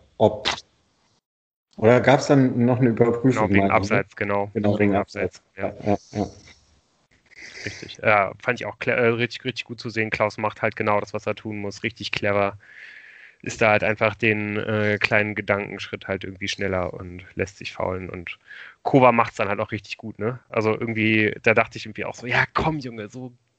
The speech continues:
Speaker 2: lässig, wie du den Elfer versenkt hast, spiel doch genau so weiter.“ Ähm, sollte dann leider nicht der Fall sein. Ähm, ja, eine kleine Frage an euch noch, habe ich auch gestern schon im Chat gestellt, deswegen weiß ich, äh,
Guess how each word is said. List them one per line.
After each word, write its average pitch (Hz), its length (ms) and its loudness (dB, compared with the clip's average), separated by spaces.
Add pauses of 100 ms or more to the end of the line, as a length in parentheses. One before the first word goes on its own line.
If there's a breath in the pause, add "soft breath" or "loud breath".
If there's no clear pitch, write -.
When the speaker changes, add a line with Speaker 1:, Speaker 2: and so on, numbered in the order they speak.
(200)
Speaker 2:
lässig, 151 500 -2
wie 151 60 4
du 143 100 0
den 135 160 0
Elfer 143 320 4
versenkt 120 440 -4
hast, 123 260 -4 (400 loud breath)
spiel - 260 2
doch 135 140 6
genau 123 300 2
so 117 200 -4
weiter.“ 120 440 4 (400)
Ähm, 104 300 -8 (1200 loud breath)
sollte 123 480 2
dann 110 160 2
leider 107 440 4 (140)
nicht 107 320 -14
der 90 120 -4
Fall 92 280 -6
sein. 92 420 -8 (140)
Ähm, 101 380 -10 (400 loud breath)
ja, 127 120 4
eine 127 100 2
kleine 143 280 2
Frage 147 520 2
an 135 100 -4
euch 123 200 -6
noch, 135 180 -8
habe 123 100 0
ich 123 120 -6
auch 113 120 -6
gestern 123 280 -6
schon 123 180 -10
im 113 120 -10
Chat 131 220 -8
gestellt, 107 340 -4
deswegen 110 320 -8
weiß 104 200 4
ich, - 180 -12
äh, 107 300 0